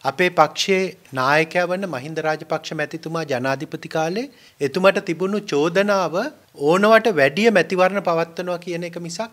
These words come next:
එක මැතිවරණයක් එක දවසකින් කල් දැම්ම කියලා එතුමාට කවදාවත් චෝදනාවක් තිබුණේ නැහැ. අපේ පක්ෂය එතුමාගේ නායකත්වය යටතේ අපේ පක්ෂය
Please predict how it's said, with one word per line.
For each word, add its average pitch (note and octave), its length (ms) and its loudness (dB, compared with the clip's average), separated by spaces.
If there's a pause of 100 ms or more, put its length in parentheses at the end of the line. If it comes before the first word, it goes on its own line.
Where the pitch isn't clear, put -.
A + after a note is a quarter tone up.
(100)
එක C#3 240 -8
මැතිවරණයක් F#3 720 -2
එක D3+ 180 -8
දවසකින් F3 500 -4
කල් D3+ 260 -2
දැම්ම F3 300 -4
කියලා G3+ 320 -2
එතුමාට E3+ 300 -6
කවදාවත් D#3+ 600 -4 (160)
චෝදනාවක් D#3 640 -2
තිබුණේ C#3+ 280 -10
නැහැ. A2+ 280 -10 (300)
අපේ F3 240 -2
පක්ෂය F3+ 500 0 (280)
එතුමාගේ D3 440 -8
නායකත්වය C3 600 -8
යටතේ E3 320 -8
අපේ D3 240 -6
පක්ෂය C#3 520 -6